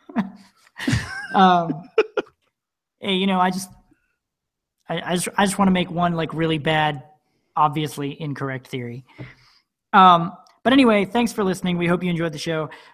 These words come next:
Speaker 2: Uh, if you did, you, uh, please share with your friends. Uh, you can follow us, uh, on Twitter at Bonsoircast, um, and you can subscribe on iTunes and Stitcher.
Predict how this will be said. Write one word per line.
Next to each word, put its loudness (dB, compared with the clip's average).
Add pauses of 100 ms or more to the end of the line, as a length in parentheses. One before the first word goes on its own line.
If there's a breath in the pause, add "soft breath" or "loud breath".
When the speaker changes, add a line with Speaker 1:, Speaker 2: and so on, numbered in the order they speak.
Speaker 2:
Uh, -4
if -2
you 0
did, 2 (300 soft breath)
you, -6 (160)
uh, -4
please 0
share 0
with -2
your -2
friends. -4
Uh, -2
you -4
can -6
follow 4
us, -4 (140)
uh, -2
on 0
Twitter -2
at -4
Bonsoircast, -4
um, -2
and -4
you -6
can -4
subscribe 2
on -2
iTunes -4
and -8
Stitcher. -12